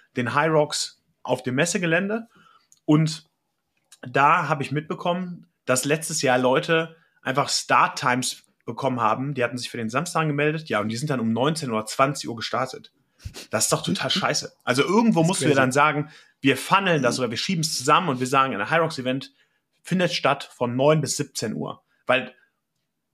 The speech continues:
Speaker 1: wo willst du hinterher hingehen? Hinter starten die um sechs und die, wenn du Pech hast, startst um einundzwanzig Uhr dreißig. Oder, also
Speaker 2: Die,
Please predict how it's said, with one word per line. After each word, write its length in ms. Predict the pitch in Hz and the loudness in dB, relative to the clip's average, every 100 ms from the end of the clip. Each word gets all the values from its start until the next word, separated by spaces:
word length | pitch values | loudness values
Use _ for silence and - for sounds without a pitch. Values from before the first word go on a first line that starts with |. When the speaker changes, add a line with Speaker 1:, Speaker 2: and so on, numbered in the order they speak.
| _ | _
Speaker 1:
wo 180 | 135 160 | -2 0
willst 180 | 190 185 | 2 0
du 40 | |
hinterher 300 | 170 160 156 | -2 0 0
hingehen? 240 | 190 156 104 | 0 0 -2
Hinter 280 | 147 190 | -2 -2
starten 380 | 165 - 165 160 | 0 0 0 0
die 60 | 127 | -2
um 80 | 110 | 0
sechs 440 | 120 180 - - | 0 0 0 -4
und 280 | - 131 123 _ - - | -2 -4 -4 _ -20 -12
die, 100 | 120 | -4
wenn 100 | 139 | -2
du 80 | 139 | -2
Pech 260 | - 175 180 | -2 -2 0
hast, 280 | 180 - | 0 -2
startst 320 | - 156 160 143 | -2 0 0 -2
um 80 | |
einundzwanzig 540 | 131 143 156 - 139 113 | 0 0 0 -2 -4 -4
Uhr 60 | |
dreißig. 580 | 110 104 139 208 - - | -4 2 2 0 -6 -12
Oder, 200 | - - - - _ _ | -14 -16 -16 -20 _ _
also 260 | - 123 123 | -2 0 0
Speaker 2:
Die, 280 | 117 160 | -2 -10